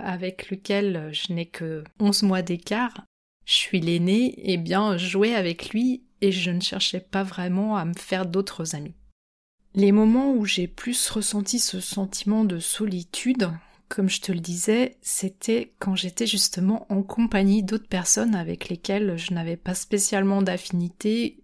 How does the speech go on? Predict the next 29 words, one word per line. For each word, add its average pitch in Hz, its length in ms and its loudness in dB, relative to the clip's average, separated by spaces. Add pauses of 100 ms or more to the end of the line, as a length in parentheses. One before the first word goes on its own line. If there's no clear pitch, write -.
(280)
et 196 140 4
avec 185 240 0
qui 240 200 -4
je - 180 0
pouvais, 190 480 -2
euh, 165 220 -8
du 165 180 -14
coup - 220 -4
m'ennuyer. 170 600 2 (600)
Encore 240 380 0
aujourd'hui, 214 580 0
je - 160 -2 (160)
passe 214 400 0
beaucoup 196 400 -2
de - 160 -20
temps 202 160 0
seule 214 480 -2
par - 180 -6
choix 226 460 -2
dans 208 160 0
la 180 100 0
journée 185 400 0
car 202 180 -6
je - 120 -2
travaille 202 340 -4
depuis 185 300 -4
chez - 200 -2
moi 208 280 -2
et 175 240 -4